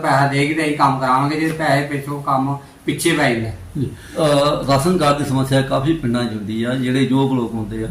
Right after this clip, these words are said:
Speaker 2: ਉਹਨਾਂ ਦੇ ਰਾਸ਼ਨ ਕਾਰਡ ਨਹੀਂ ਬਣੇ ਹੁੰਦੇ, ਤੇ ਗਰੀਬ ਤੀਕਾ ਰਾਸ਼ਨ ਨਹੀਂ ਪਹੁੰਚਦਾ।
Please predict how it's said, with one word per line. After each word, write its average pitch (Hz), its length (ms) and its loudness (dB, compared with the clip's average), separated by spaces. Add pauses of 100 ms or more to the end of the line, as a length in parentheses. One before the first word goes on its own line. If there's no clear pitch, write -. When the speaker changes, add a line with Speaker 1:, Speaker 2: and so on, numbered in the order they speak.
Speaker 2:
ਉਹਨਾਂ 135 180 2
ਦੇ 131 120 0
ਰਾਸ਼ਨ 123 280 -2
ਕਾਰਡ 151 180 -2
ਨਹੀਂ 143 100 0
ਬਣੇ 107 240 -4
ਹੁੰਦੇ, 95 180 -10 (180)
ਤੇ 156 160 -4
ਗਰੀਬ 165 280 4
ਤੀਕਾ 156 240 2
ਰਾਸ਼ਨ 147 260 4
ਨਹੀਂ 120 140 6
ਪਹੁੰਚਦਾ। 107 360 -4